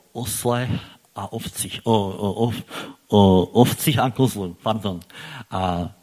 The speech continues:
možná si pamatujete, že taky jsme to probírali. A koho, koho tím Ježíš myslel, když mluví o ovcích?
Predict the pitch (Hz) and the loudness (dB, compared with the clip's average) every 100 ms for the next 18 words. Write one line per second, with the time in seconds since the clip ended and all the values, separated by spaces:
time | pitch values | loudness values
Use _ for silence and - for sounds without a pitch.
0 | _ _ _ 107 104 104 - - 110 110 | _ _ _ -4 -2 -2 -2 2 6 6
1 | 113 107 104 95 110 139 233 - 123 101 | 6 2 2 0 0 -2 -2 -2 -2 -2
2 | - 107 107 107 104 117 170 - - _ | -4 -4 -2 0 2 2 -2 -6 -20 _
3 | _ _ _ _ _ _ _ _ - - | _ _ _ _ _ _ _ _ -20 -20
4 | - - - - - _ _ _ _ _ | -20 -20 -20 -20 -20 _ _ _ _ _
5 | _ _ _ _ _ _ _ - 110 - | _ _ _ _ _ _ _ 0 0 6
6 | - 226 226 147 - 208 233 - 131 120 | 8 10 8 4 8 8 10 8 4 2
7 | 107 - - 120 117 113 98 101 95 101 | 2 2 2 2 2 2 2 2 0 -2
8 | 101 104 107 107 - - 95 - - | -4 -4 -6 -6 -8 -10 -10 -10 -14